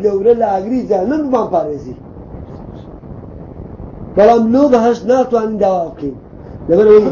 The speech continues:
لەن يدخل أحدكم الجنة بعمله.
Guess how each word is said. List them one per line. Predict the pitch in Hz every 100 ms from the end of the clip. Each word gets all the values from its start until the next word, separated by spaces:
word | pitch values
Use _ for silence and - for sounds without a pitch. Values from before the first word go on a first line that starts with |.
| 180
لەن | 240 285 254
يدخل | 233 - 220 208 208
أحدكم | 185 240 226 208 202 196 190
الجنة | 180 165 269 247 220 208 277 277 - - - - - 170
بعمله. | 208 226 220 175